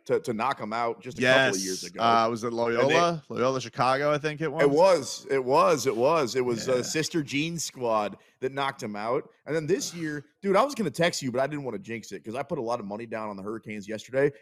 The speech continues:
Speaker 1: An eight and a half point underdog by the time that tipped off on Bet M G M. That is super disrespectful. And I know that Houston's good. I know they racked up a bunch of wins. So is Miami.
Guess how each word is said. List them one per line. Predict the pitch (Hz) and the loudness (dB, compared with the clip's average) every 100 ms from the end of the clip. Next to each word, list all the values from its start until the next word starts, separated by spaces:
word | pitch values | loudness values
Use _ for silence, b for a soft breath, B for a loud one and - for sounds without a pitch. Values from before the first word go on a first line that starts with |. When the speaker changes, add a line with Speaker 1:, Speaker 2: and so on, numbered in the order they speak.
| - | -4
Speaker 1:
An | 170 - | -2 2
eight | 190 285 294 | 2 2 0
and | 202 | 0
a | |
half | 160 175 214 - | 2 2 0 -2
point | 185 165 | 0 0
underdog | 139 160 156 113 101 98 | 0 0 -2 0 0 -2
by | |
the | 117 110 | -4 -4
time | 139 139 | -8 -6
that | 123 - | -6 -2
tipped | 139 - | -2 0
off | 123 131 | 0 0
on | 110 | -4
Bet | 98 120 - | -2 -2 0
M | 123 117 | -4 -6
G | 110 110 | -6 -4
M. | 113 101 - _ - | -4 -4 -10 _ -2
That | 190 262 | 0 2
is | 180 | 0
super | - 247 277 165 | 0 -2 0 -2
disrespectful. | 147 147 104 - 139 - 98 95 131 | -4 -6 -10 -6 -6 -6 -14 -10 -2
And | 180 | -2
I | |
know | 285 269 | 2 2
that | 208 180 | 0 -6
Houston's | 175 190 - 170 - | -8 -8 -8 -14 -4
good. | 131 143 | 2 2
I | 139 | 2
know | 143 | -2
they | 139 | -2
racked | 123 131 139 | 0 -2 -4
up | |
a | 117 | -8
bunch | 117 123 | -6 -4
of | 107 | -4
wins. | 101 110 120 123 _ _ _ _ - | -2 -2 -4 -10 _ _ _ _ -10
So | - 190 339 | 2 4 4
is | 403 | 4
Miami. | 240 214 160 190 220 110 98 | 4 4 4 4 2 -2 -8